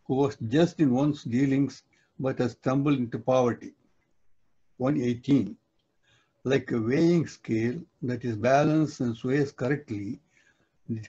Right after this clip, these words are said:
grace of noble scholars lies in dispassionate assessment. One nineteen, freedom from obliquity of speech is, is rectitude,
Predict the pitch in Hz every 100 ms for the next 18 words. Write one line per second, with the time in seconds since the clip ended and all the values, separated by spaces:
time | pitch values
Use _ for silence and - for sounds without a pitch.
0 | - 131 110 151 170 160 - 139 151 147
1 | - 143 131 120 120 120 - 117 120 123
2 | 117 - 180 127 110 123 - 147 123 -
3 | 120 123 120 - - 117 82 _ _ _
4 | _ _ _ _ _ _ _ _ - 131
5 | 143 135 131 113 131 101 - _ _ _
6 | _ _ _ _ _ 139 160 170 165 -
7 | 147 147 139 123 143 160 - 131 123 131
8 | 120 113 _ 123 117 - 120 117 117 -
9 | 123 117 127 113 151 143 139 117 -